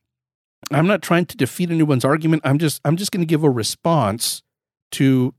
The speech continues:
to those reasons that people give for, for saying, "No, tithing is not necessary for us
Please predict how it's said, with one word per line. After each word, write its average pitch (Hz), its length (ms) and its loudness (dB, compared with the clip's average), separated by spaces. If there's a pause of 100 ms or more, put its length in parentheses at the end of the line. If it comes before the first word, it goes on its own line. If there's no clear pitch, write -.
(120)
to 175 120 2
those 139 460 2
reasons 131 580 -2
that 120 140 -4
people 127 260 -6
give 120 320 0
for, 117 400 2 (540)
for 127 120 2
saying, 127 360 2
"No, 143 160 4
tithing 135 400 -2
is 117 140 -4
not 120 160 -4
necessary 113 500 -6
for 101 220 -4
us - 300 -6